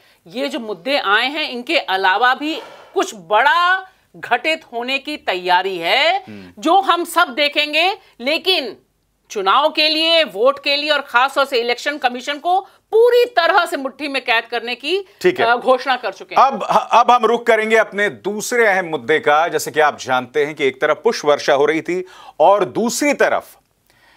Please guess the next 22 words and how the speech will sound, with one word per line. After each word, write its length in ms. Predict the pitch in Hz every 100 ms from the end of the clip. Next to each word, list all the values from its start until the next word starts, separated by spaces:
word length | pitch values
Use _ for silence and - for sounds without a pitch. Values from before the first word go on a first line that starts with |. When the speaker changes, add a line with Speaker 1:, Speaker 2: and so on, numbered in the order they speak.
| _ _ -
Speaker 2:
इंडिया 320 | 196 226 262
गठबंधन 500 | 240 196 165 180 190
की 100 | 180
बैठक 300 | 135 131 143 123
हो 100 | 104
रही 120 | 87
थी, 100 | 117
और 100 | 131
इसमें 220 | 147 202
एक 120 | 143 123
बड़ी 220 | 143 180
चीज 220 | 147 131
सामने 320 | - 107 110
उभर 240 | 101 95 87
कर 180 | 87
आई। 160 | 73 67
और 160 | 76 101
वो 100 | 104
बड़ी 220 | 110 131
चीज 260 | 143 139
क्या 200 | - 147
थी 280 | 147 190 214